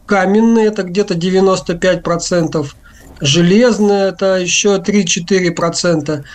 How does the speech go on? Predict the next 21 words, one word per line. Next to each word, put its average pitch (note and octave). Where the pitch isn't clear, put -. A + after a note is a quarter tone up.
и A3+
один G#3+
процент — G#3
это E3+
всякая F3+
экзотика, D#3+
смесь E3
какая-то. C#3
Из G3
железных G3+
еще G#3
примечательны F#3
полоситы. F#3
У D3
них G#3
внутри G3
есть, G3
э, E3+
такие E3+
красивые, F3+
э, D#3